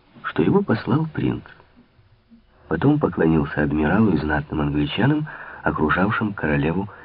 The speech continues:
и принцессу. Вслед за Дегишем представили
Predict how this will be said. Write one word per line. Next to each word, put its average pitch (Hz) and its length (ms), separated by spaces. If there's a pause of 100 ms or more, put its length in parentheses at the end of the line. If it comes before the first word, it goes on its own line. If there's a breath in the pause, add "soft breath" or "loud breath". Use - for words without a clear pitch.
(140 loud breath)
и 80 140
принцессу. 78 720 (1600)
Вслед 127 520
за 120 120
Дегишем 107 800 (240)
представили 147 800